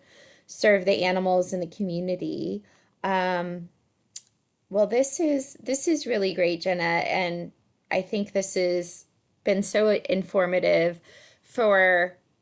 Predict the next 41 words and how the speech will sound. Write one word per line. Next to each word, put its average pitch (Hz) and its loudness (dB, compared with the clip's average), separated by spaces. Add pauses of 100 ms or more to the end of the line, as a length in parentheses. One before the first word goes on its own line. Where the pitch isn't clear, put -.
(180)
folks 220 -2
that 202 -2
are 202 4
listening 185 2
who 196 -2
may 185 2
be 180 -2
a - 0
little 196 2
bit 220 0
intimidated 175 2
about 170 0 (160)
expanding 185 0
their 175 2
foster 170 -2
program 165 -2
because 170 -6
they 180 4
don't 170 -2
have 165 -2
a 175 -4
budget 165 0
or 165 0
staff, 160 -2 (560)
and 175 2
that 180 2
a 180 4
lot 170 0
of 175 2
it 180 2
seems 165 -2
to 190 -4
come 170 -4
down 160 -2
to 165 0
just - -4
putting 180 0
some 190 -2
faith 165 -4
and 170 -4
trust - -2